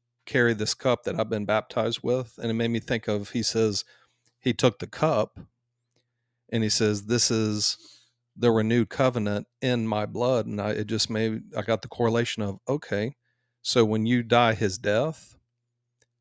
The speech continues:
like he did, then that brings in the new covenant, the renewed covenant. Like you, you have to die like he did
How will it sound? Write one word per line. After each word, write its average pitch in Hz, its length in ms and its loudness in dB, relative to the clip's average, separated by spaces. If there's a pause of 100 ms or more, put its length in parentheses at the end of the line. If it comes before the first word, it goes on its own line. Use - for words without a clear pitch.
(600)
like 113 260 2
he 123 160 0
did, 139 420 0
then 107 480 0
that 113 200 4
brings 117 300 2
in 107 220 0
the 104 80 0
new 107 160 0
covenant, 143 480 -4 (140)
the 113 100 -4
renewed 113 300 0
covenant. 147 440 -2
Like 110 220 -2
you, 123 180 0
you 120 300 4
have 143 320 2
to 110 80 -2
die 107 280 4
like 104 220 -2
he 123 160 -2
did 143 400 0